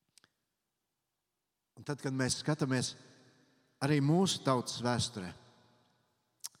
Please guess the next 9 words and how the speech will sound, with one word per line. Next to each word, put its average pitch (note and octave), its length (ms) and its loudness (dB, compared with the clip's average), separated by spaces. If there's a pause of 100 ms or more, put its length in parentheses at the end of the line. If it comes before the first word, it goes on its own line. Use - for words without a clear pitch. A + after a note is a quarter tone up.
(500)
kādas A3 360 2
iekārtas D3+ 600 0
tik C3 160 2
mēs D3 440 4
kā B2 200 2
latviešu C3+ 640 0
tauta C3+ 320 -2
neesam A#2 480 0
piedzīvojuši? G#2+ 800 -6